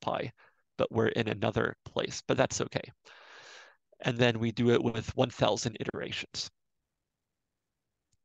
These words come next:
And remember, we shouldn't be running stuff on the login node, but this takes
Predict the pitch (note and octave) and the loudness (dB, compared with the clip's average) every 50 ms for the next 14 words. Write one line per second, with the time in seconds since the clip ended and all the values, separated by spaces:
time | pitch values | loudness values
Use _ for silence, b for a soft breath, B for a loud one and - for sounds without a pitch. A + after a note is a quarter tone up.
0 | _ _ _ _ - - C3 B2 A#2+ A#2 A2+ A2+ - - - C3 A#2+ C3+ D3 C3+ | _ _ _ _ -2 2 2 4 4 2 0 -4 -10 -2 -2 0 0 0 -2 0
1 | B2 B2 B2 A#2+ B2+ G#2 - - C#3 C3 C#3 C#3 - - - - B2+ A#2+ - A#2+ | -2 -2 -2 0 -2 -2 0 0 -2 -2 -4 -10 -12 -10 -4 -2 -2 0 2 0
2 | A#2+ A#2 B2+ B2 - - - - B2 B2 - - - - - B2 A#2 B2+ B2+ A#2+ | 0 0 -2 -4 -4 -2 2 2 2 2 2 -2 -12 -6 0 0 0 0 -2 -8
3 | A2+ - - B2+ B2 B2 B2 A#2 A2+ A#2 A#2+ _ _ _ - C3 A2+ A2+ A2 B2 | -10 -6 -4 -2 -2 0 -2 -2 -4 -6 -10 _ _ _ -10 -4 0 2 2 2
4 | A#2+ G2+ - A#2 A2+ A#2+ A2+ B2 C3 _ - - G#2+ G#2 - - A2+ - - - | 2 0 -2 -2 -2 -4 -6 -12 -12 _ -10 -8 -6 -4 -2 -2 -2 -4 -4 -8
5 | B B B B B B - - B2 - - B2 B2 - - - - A#2+ B2 - | B B B B B B 0 0 0 2 2 2 2 2 2 2 2 2 2 0
6 | - - | -4 -8